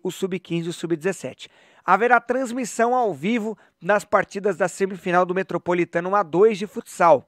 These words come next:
tá bom? Amanhã, a partir das três e quinze da tarde. Então você que tá acostumado a ver os jogos ao vivo na manhã de sábado, desta vez será na tarde de sábado, tá bom? Às três e quinze o sub-dezesseis enfrenta o Lis Futs São Sebastião.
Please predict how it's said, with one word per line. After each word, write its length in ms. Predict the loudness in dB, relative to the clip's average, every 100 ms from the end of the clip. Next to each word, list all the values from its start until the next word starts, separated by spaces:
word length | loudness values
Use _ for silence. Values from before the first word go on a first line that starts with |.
| _
tá 80 | 0
bom? 240 | 4 4 4 _ _ _ _
Amanhã, 640 | 2 2 2 0 0 0 -2 _
a 100 | -4
partir 320 | 0 0 0
das 260 | 0 0 -2 -6
três 340 | -2 -2 -4
e 60 | -14
quinze 360 | -14 -14 -10 -6
da 120 | -6
tarde. 520 | 0 0 0 -2 -16 _ _ _
Então 140 | -2 -2
você 180 | -2
que 60 | -2
tá 80 | -2
acostumado 500 | -2 -6 -2 0 2
a 80 | 0
ver 240 | 0 -2
os 100 | 0
jogos 320 | 0 0 2
ao 160 | 2 2
vivo 260 | -2 -6
na 140 | -4 -4
manhã 400 | -4 -6 -6 -8
de 100 | -10
sábado, 520 | -2 0 0 -2 -2
desta 320 | -2 0 -2
vez 340 | -2 -2 -4 _ _ _
será 340 | -6 -2 0
na 160 | -2 -4
tarde 640 | _ 0 0 0 -6 -10 _
de 200 | -6 -4
sábado, 560 | -2 0 0 0 -6 -6
tá 120 | 0
bom? 280 | 2 2 0 _ _ _
Às 280 | -4 -2 -4
três 300 | 0 0 0
e 40 | -10
quinze 360 | -8 -8 -6
o 40 | -6
sub-dezesseis 800 | -4 -4 -2 -2 -2 -2 0 -2
enfrenta 540 | -8 -4 -4 -2 -4 0
o 100 | 0
Lis 240 | 0 -4 -6
Futs 340 | -4 -4 -6
São 180 | -8 -6
Sebastião. 640 | -2 -2 0 -2 -2 -4